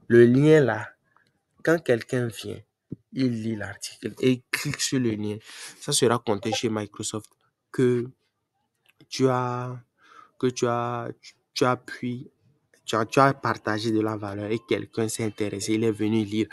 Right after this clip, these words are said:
et ça va être compté comme un. Donc, jusqu'à la fin du période, je crois que c'est les quatre mois, jusqu'à la fin du quatre mois, on va faire un total de tout.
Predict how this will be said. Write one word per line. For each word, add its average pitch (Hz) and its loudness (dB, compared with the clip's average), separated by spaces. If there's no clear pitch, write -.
et - -4
ça 117 4
va 113 2
être - -2
compté 104 -6
comme 113 -6
un. 117 2
Donc, 104 -4
jusqu'à - 2
la 113 0
fin 123 -4
du 113 -8
période, 107 -6
je 107 -14
crois 123 -2
que 120 -6
c'est - -8
les 107 -8
quatre 131 -6
mois, 107 -2
jusqu'à 123 -4
la 110 -4
fin 107 -2
du 104 -6
quatre 110 -4
mois, 98 -8
on 117 2
va 117 4
faire 107 -4
un 110 -4
total 110 -4
de 104 -8
tout. 104 -12